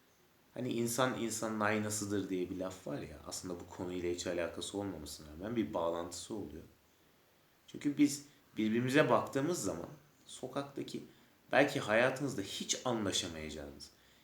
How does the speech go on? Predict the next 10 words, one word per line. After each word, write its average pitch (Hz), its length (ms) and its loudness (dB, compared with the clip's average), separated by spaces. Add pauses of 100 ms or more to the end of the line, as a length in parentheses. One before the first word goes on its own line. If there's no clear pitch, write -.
(120)
hiç - 360 0
frekansınızın 110 880 4
tutmayacağı 85 680 -4
bir 85 60 -6
insanda 101 540 -4
bile 104 240 -6 (760)
kendinizden 131 580 4
bir 131 120 0
parça 117 300 0
görebiliyorsunuz. 101 1000 -2